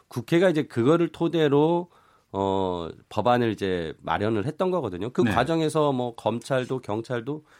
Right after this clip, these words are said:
Speaker 1: 굉장히 열심히 이제 와서 설명하고 입장들에 대해서 반영시키려고 노력을 했었습니다. 그래서,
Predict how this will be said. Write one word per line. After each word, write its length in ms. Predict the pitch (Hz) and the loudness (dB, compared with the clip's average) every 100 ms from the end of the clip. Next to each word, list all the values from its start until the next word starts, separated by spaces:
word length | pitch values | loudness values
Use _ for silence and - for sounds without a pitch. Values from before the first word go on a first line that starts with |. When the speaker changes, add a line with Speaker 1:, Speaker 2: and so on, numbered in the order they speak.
| _ _ | _ _
Speaker 1:
굉장히 400 | - 139 185 233 | 0 2 4 4
열심히 560 | 190 135 139 170 156 143 | 6 4 4 4 6 4
이제 220 | 117 117 | 4 2
와서 400 | 104 90 98 104 | 4 4 2 -2
설명하고 640 | - 127 127 120 123 113 110 | -2 -2 -2 -2 -4 -4 -4
입장들에 560 | 98 - 110 107 101 | -4 -2 -2 -2 -2
대해서 300 | 98 95 92 | -2 -4 -6
반영시키려고 720 | 98 92 101 101 - 107 98 98 | -8 -4 -4 -4 -8 -8 -6 -6
노력을 340 | 80 101 104 | -4 -6 -6
했었습니다. 640 | 143 196 196 175 123 85 | -8 -6 -6 -4 -4 -4
그래서, 420 | 85 85 98 87 | -6 -8 -8 -8